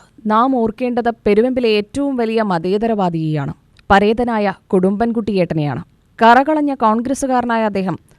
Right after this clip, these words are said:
തന്റെ മതേതരത്വം സ്വന്തം മക്കളിലൂടെയാണ് പ്രകടമാക്കിയത്. പുത്രന്മാർക്ക് പ്രധാന മതങ്ങളുടെയെല്ലാം പേര് നൽകിയാണ് കൊടുമ്പൻകുട്ടി തന്റെ നാടിനും നാട്ടുകാർക്കും മാതൃകയായത്. അങ്ങനെ എഴുപത് വർഷങ്ങൾക്ക് മുൻപ് തന്നെ നമ്മെ ജാതിമത ഭേദങ്ങൾക്ക് അതീതമായി ജീവിക്കണമെന്ന് കാണിച്ചു തന്നു.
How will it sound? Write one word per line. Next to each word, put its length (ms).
തന്റെ 120
മതേതരത്വം 800
സ്വന്തം 380
മക്കളിലൂടെയാണ് 680
പ്രകടമാക്കിയത്. 680
പുത്രന്മാർക്ക് 680
പ്രധാന 360
മതങ്ങളുടെയെല്ലാം 880
പേര് 180
നൽകിയാണ് 540
കൊടുമ്പൻകുട്ടി 680
തന്റെ 140
നാടിനും 420
നാട്ടുകാർക്കും 600
മാതൃകയായത്. 680
അങ്ങനെ 280
എഴുപത് 440
വർഷങ്ങൾക്ക് 520
മുൻപ് 300
തന്നെ 180
നമ്മെ 260
ജാതിമത 580
ഭേദങ്ങൾക്ക് 560
അതീതമായി 500
ജീവിക്കണമെന്ന് 960
കാണിച്ചു 340
തന്നു. 260